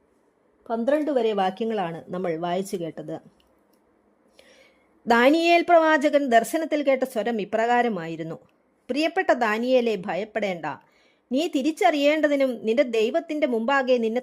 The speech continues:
തന്നെ താഴ്ത്തേണ്ടതിനും മനസ്സ് വെച്ച ആദ്യ ദിവസം മുതൽ നിന്റെ വാക്ക് കേട്ടിരിക്കുന്നു.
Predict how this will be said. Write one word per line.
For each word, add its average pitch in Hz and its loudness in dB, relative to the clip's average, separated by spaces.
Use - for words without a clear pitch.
തന്നെ 240 -2
താഴ്ത്തേണ്ടതിനും 202 -4
മനസ്സ് 196 -8
വെച്ച 185 -6
ആദ്യ 269 -2
ദിവസം 311 -4
മുതൽ 254 -2
നിന്റെ 214 -2
വാക്ക് 226 -2
കേട്ടിരിക്കുന്നു. 175 -10